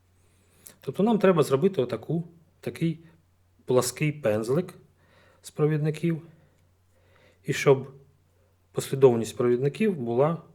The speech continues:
відповідно схемі правильною. Біло, біло-помаранчевий, помаранчевий, біло-зелений, синій,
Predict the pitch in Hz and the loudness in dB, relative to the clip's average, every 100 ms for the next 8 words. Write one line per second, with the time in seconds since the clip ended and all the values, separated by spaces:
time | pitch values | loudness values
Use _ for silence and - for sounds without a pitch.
0 | _ _ _ _ - 120 - 117 135 131 | _ _ _ _ -4 -4 -2 -4 -2 -4
1 | 123 - 143 147 143 147 120 92 95 101 | -4 0 2 2 -2 -6 -6 -6 -10 -12
2 | - - 127 143 123 101 - - 131 135 | -14 -8 0 2 2 0 -8 -10 2 2
3 | 120 107 107 - 113 117 110 107 131 170 | 4 0 -6 -8 -4 -2 -2 -2 -4 -6
4 | 170 117 110 113 - 151 151 - - - | -4 -4 -2 -4 -6 -8 -8 -14 -20 -20
5 | - 120 127 117 104 113 107 107 101 95 | -12 -2 0 2 0 0 2 0 -2 -6
6 | - - - 120 110 95 | -12 -8 0 0 0 -8